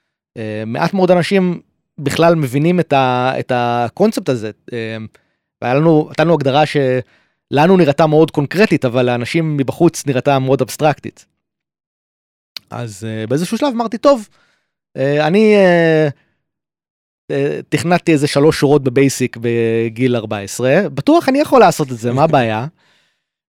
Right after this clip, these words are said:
ושאלתי אותם באיזה שפה הם מתכנתים, ו-,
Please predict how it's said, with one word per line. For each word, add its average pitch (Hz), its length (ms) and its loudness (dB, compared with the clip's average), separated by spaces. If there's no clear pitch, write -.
ושאלתי 185 300 2
אותם 185 160 4
באיזה 165 200 6
שפה 170 240 2
הם 170 80 4
מתכנתים, 143 640 -4
ו-, 117 420 -8